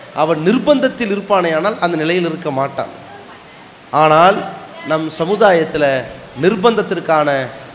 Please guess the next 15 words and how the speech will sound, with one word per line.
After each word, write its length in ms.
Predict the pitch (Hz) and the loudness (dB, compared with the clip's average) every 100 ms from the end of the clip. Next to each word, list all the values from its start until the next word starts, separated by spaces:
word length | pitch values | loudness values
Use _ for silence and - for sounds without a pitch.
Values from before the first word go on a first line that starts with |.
| - | 2
கோட்டை 520 | 202 233 226 196 165 185 | 4 4 4 2 2 -2
கிழிக்கிற 340 | 202 196 170 | -2 -2 -2
பொழுது 380 | 151 147 143 120 - - | -2 -2 -2 -4 -10 -4
ஆளாளுக்கு 720 | 123 160 190 202 208 220 208 | 4 6 8 8 6 4 0
இஷ்டத்துக்கு 400 | 170 196 180 180 | -6 -6 -8 -6
கோடு 180 | 175 156 | -2 0
போடுறது. 360 | 143 139 113 104 - - - - - - - - - - - - - - - - - | 0 -2 -2 -8 -14 -18 -18 -20 -20 -20 -20 -20 -20 -20 -20 -20 -20 -20 -20 -16 -2
என்ன 200 | 165 233 | 2 4
நிர்பந்தம்? 540 | 214 190 190 175 156 113 - | 4 2 0 0 0 -2 -8
இல்ல, 280 | 147 156 180 | -2 2 2
வீடு 320 | 160 185 185 | 2 -2 -2
கட்டணும், 500 | 185 160 175 156 143 - - - - - - - | 0 -2 -2 -4 -4 -6 -16 -20 -20 -20 -18 -6
இடம் 240 | 139 170 | 0 2
வாங்கி 220 | 175 180 175 | 2 2 0
போட்டேன், 480 | 165 156 - 139 | 0 -2 0 -4